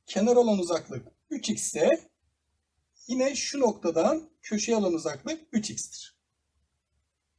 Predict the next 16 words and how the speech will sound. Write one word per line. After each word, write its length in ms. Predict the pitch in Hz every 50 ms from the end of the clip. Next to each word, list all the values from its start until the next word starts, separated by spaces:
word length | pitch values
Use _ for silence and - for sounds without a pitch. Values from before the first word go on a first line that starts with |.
| _ _ _ _ _ _ _ _ _ _ _ _ _ _ _ _ _ _ _ _ _ _ _ _ _ _ _ _ _ _ _ _ _ _ _ _ _ _ _ _ _ _ _ _ _ _ _ _ _ _ _ _ _ _ _ _ _ _ _ _ _ _ _ _ _ _ _ _ _ _ _ _ _ -
Arkadaşlar 640 | 240 285 - - 269 240 208 - 226 196 220 254
bu 120 | 320 320 320
durumda 500 | - 233 208 175 160 143 139 147 202 - - _ _ _ _ _ _ _ _ _ _ _ _ _ _ _ _ _ _ _ _ _ _ _ _ _ _ _ _ _ _ _
şu 260 | - - - - 339
şeklinde 600 | 320 - 269 240 214 - - 240 208 - 226 233
kenar 280 | - - 240 240 240 233
ortayın 320 | 220 214 - 202 196 196
uzunluğunu 420 | 180 165 175 170 170 175 220 269
hangi 240 | 208 233 233 220 202
oranlarda 460 | 180 180 170 160 156 147 - 160 160
böldüğünü 440 | 208 233 196 165 151 - - 247 -
tespit 340 | - 233 214 - - - -
etmiş 420 | 143 - - - 294 - - - _
olduk. 500 | - 226 165 117 - - _ - _ _ _ _ _ _ _ _ _ _ _ _ _ _ _ _ _
Yani, 640 | 214 208 269 262 240 214 175 180 220 277 - - _ _ _ _ _ _ _ _ _ _ _ _ _ -
yani 560 | 196 214 214 175 156 156 170 247 285 - _